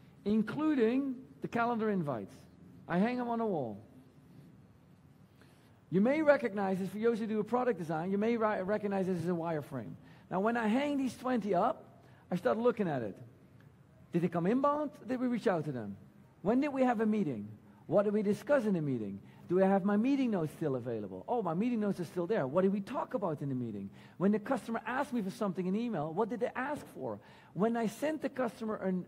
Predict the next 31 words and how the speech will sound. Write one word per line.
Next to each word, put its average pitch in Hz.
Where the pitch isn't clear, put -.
an 180
attachment, 214
which 254
attachment 269
did 196
I 170
send? 135
Which 208
document, 240
which 214
insight 269
did 190
I 156
share? 117
Through 311
that, 247
you 202
have 214
your 196
first 269
customer 208
win 220
with 147
a 165
dissected, 208
"Here's 226
how 208
we 196
want 165
this 165
customer." 180